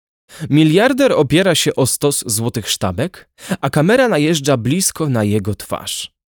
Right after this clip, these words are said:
A teraz pewnie zastanawiacie się, <laughs> co trzeba zrobić, żeby dorwać tę forsę.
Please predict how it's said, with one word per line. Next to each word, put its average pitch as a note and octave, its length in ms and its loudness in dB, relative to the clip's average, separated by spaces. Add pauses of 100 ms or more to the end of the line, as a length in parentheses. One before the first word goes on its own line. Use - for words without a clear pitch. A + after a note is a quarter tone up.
(380)
A D#3 80 0
teraz C#4+ 280 2
pewnie A3+ 380 2
zastanawiacie A2+ 680 0
się, A2+ 380 -2
<laughs> G#2 180 -2
co C3+ 140 2
trzeba A#2 340 -2
zrobić, G2+ 460 -2
żeby A2+ 260 0
dorwać A2+ 500 0
tę G2+ 120 -8
forsę. - 460 -8